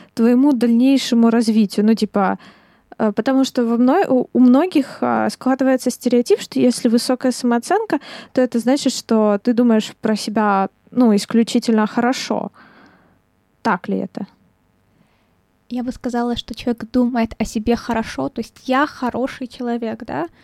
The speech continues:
Speaker 2: но при этом, если самооценка, ну, адекватная, он может разделять, он понимает, что в чем-то я лучше, в чем-то я хуже. И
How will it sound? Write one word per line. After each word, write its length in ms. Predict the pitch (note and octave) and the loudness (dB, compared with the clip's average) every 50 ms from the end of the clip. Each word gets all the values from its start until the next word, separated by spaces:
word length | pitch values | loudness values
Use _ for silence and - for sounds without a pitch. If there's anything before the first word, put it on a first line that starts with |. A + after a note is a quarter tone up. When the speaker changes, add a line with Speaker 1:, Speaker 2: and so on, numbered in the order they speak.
| _ _ _ - | _ _ _ -4
Speaker 2:
но 100 | A#3+ A3+ | -2 -2
при 200 | A3+ - - B3 | -2 0 0 0
этом, 260 | A#3+ A#3+ B3 A#3 A3 A3 | 0 0 -2 0 -2 -2
если 240 | G#3+ G#3+ - A3 | -2 -2 -4 -6
самооценка, 840 | G#3+ - G#3+ G#3 G#3+ A3 G#3+ - A#3 A3+ A3+ A3+ - A#3 A3+ A3+ A3 _ _ _ _ _ _ _ _ _ - | -10 -6 -6 -4 -4 -4 -6 -8 -8 -8 -8 -8 -8 -10 -10 -10 -10 _ _ _ _ _ _ _ _ _ -14
ну, 100 | A#3+ - - | -14 -8 -4
адекватная, 760 | G#3+ A3 A3 A3+ - - A#3 A3 C4 - - A#3 A3+ A3+ A3 - | 0 0 0 0 0 -2 -4 -4 -2 -2 -2 -2 -2 -2 -2 -2
он 140 | - A3+ | 0 0
может 500 | A3 A3 A3 A3 A#3 A#3+ A#3+ A3+ A3 - - - | 2 2 2 2 0 0 0 -2 -4 -4 -8 -6
разделять, 760 | - A3 A3+ A3 G#3 - - A3 G#3+ G#3+ A#3 A#3 A3+ - - | -2 -2 -2 -2 -2 0 -2 -2 0 0 0 0 -2 -4 -6
он 100 | A3+ A3 | -8 -8
понимает, 500 | - A#3 A3+ A3+ A3+ A#3 A#3 A3 G#3+ G#3+ | -4 -2 0 0 0 0 0 0 -2 -2
что 160 | - - - | -4 -6 -12
в 80 | G#3+ - | -12 -12
чем-то 380 | - - A#3 A3+ A3+ A3 - A3+ | -10 -6 -4 -2 -2 -2 -2 -2
я 100 | A3 A3 | -2 0
лучше, 500 | A3 B3 D4+ - - - G3+ G#3+ B3 A#3+ _ | 0 0 -2 -4 -6 -8 -6 -6 -6 -8 _
в 80 | - | -14
чем-то 380 | - - A#3 A3 A3+ A3+ - A3+ | -8 -4 -2 -2 -2 -2 -2 -4
я 100 | A3 A3+ | -4 -4
хуже. 560 | A3 - - - B3+ D4 C4 - A3+ A#3 C#4 - _ _ _ _ _ _ _ _ _ _ _ _ _ _ - | -6 -10 -12 -10 -8 -8 -8 -8 -8 -8 -8 -10 _ _ _ _ _ _ _ _ _ _ _ _ _ _ -6
И 380 | A3 A3+ A3 A3 G#3+ G#3 - | -2 0 0 0 0 -2 -4